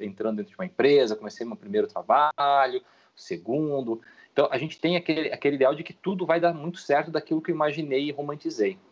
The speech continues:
Né, isso, de fato, não é verdade. E aí, um ponto que eu acho que faz total sentido pro designer é a capacidade de se adaptar.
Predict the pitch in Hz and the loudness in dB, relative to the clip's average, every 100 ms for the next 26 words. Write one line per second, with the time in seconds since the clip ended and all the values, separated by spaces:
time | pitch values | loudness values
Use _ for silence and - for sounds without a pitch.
0 | _ _ - 151 165 - 190 190 139 - | _ _ -2 0 0 -6 -2 0 0 -2
1 | 151 143 175 165 123 85 _ _ 123 120 | -4 -2 0 2 0 -6 _ _ 0 2
2 | 131 160 - _ _ _ _ 143 - - | 2 -2 -8 _ _ _ _ -14 -6 -2
3 | 170 196 175 - 127 120 - - - 135 | 0 0 -4 0 2 2 0 -6 -2 -2
4 | - - 160 - 170 170 131 - 123 107 | -4 -10 -6 -2 -2 -2 -12 -10 -6 -6
5 | 104 110 95 110 127 110 110 - 135 - | -8 -6 0 2 2 2 2 2 -2 0
6 | 143 - 127 139 139 147 139 - 147 135 | -2 0 0 0 -4 -18 -16 -2 0 0
7 | - - 87 | 0 -2 -2